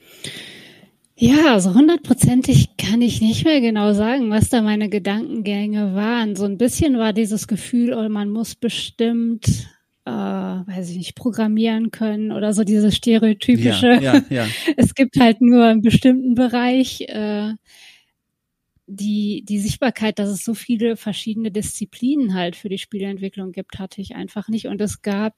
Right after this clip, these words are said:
Speaker 1: niemanden, also, ja, es gab niemanden, der einen da so, ja, Sichtbarkeit gegeben hat,
Speaker 2: Mhm.
Speaker 1: weiß ich nicht. Es war nicht so, dass man da, oh, hier,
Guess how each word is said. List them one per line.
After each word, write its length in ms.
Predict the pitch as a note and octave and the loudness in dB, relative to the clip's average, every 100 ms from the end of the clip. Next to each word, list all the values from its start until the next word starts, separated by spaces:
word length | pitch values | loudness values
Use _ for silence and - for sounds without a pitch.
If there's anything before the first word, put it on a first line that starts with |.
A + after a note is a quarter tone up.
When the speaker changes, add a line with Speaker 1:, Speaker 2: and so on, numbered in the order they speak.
| - | -8
Speaker 1:
niemanden, 800 | A3+ A3+ A#3+ A#3 A3+ A3+ A3+ - - | -4 -2 0 0 -2 -4 -6 -12 -10
also, 440 | G3+ G#3+ G3 - _ - | -6 -4 -6 -8 _ -10
ja, 320 | A#3+ A3+ G3 | -6 -6 -6
es 160 | F#3 | -8
gab 200 | - A3+ | -10 -10
niemanden, 420 | A#3 A#3 A3 G#3+ G#3 | -8 -8 -8 -6 -6
der 140 | G3+ | -6
einen 260 | G3+ G#3 G3+ | -6 -6 -6
da 160 | G3+ | -6
so, 420 | F#3+ G#3 G3+ G3+ - _ _ _ _ _ _ _ _ _ _ _ _ _ _ _ _ _ _ _ _ | -6 -8 -6 -6 -8 _ _ _ _ _ _ _ _ _ _ _ _ _ _ _ _ _ _ _ _
ja, 180 | A#3 F#3+ | -2 0
Sichtbarkeit 600 | G3 - A3 - G3 - | 0 0 -2 -2 -4 -4
gegeben 520 | G3+ - A#3 E4+ G#3+ | -6 -4 -2 0 0
hat, 180 | F3+ A#2+ | 2 4
Speaker 2:
Mhm. 40 | |
Speaker 1:
weiß 160 | A#2 - | 4 4
ich 120 | B3+ | 2
nicht. 240 | F#3+ D#3+ - | 0 -4 -6
Es 180 | G#3+ G#3+ | -6 -4
war 220 | G#3+ A3 | -2 -2
nicht 280 | A3 A3+ - | -2 -2 -4
so, 160 | A#3 A3 | -4 -2
dass 240 | A3 - | -4 -4
man 260 | G#3+ G#3+ G#3 | -4 -2 -2
da, 480 | G#3 G#3 G#3 G#3 - _ _ _ _ _ _ _ _ _ - | -4 -2 -4 -6 -10 _ _ _ _ _ _ _ _ _ 0
oh, 200 | A#3+ A3 | 4 4
hier, 600 | F#3+ A#3 A3+ A3 G#3 | 6 4 4 2 0